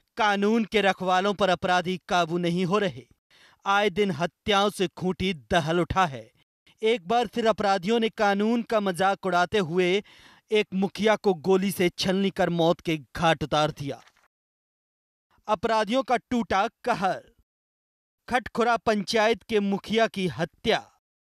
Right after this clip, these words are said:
अपराधियों ने मुखिया को मारी गोली। मुखिया जनप्रतिनिधि ने सामूहिक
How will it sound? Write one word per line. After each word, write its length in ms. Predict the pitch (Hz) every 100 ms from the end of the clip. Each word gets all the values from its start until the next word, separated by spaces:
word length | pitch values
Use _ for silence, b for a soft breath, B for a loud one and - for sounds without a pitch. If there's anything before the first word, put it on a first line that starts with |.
| _
अपराधियों 540 | 202 220 214 214 233 247
ने 120 | 226
मुखिया 420 | 208 196 - 233
को 160 | 233 202
मारी 400 | 190 214 208 208
गोली। 600 | 143 202 220 196 113 - _ b _ _ _ _ _ _ b _
मुखिया 420 | 190 220 - 262 247
जनप्रतिनिधि 840 | 220 220 214 190 208 208 170 240
ने 180 | 220 214
सामूहिक 680 | - 220 190 208 196 202